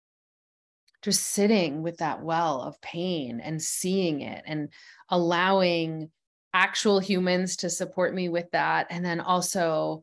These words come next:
the more than human world, and just really practicing the capacity to sit with that well of pain.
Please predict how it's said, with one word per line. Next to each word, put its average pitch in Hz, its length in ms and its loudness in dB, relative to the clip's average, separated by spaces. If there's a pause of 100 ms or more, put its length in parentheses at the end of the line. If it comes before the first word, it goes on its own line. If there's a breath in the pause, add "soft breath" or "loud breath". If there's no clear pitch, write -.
(220 loud breath)
the 175 80 2
more 180 260 6
than 180 140 4
human 170 480 -2
world, 160 640 -2 (400 loud breath)
and 165 420 0
just 185 220 -2
really 196 260 4
practicing 190 720 -2
the 175 80 -2
capacity 160 840 -4
to 156 160 -6
sit - 280 -2
with 170 200 -6
that 147 260 0
well 160 420 0
of 147 240 -6
pain. 160 720 -2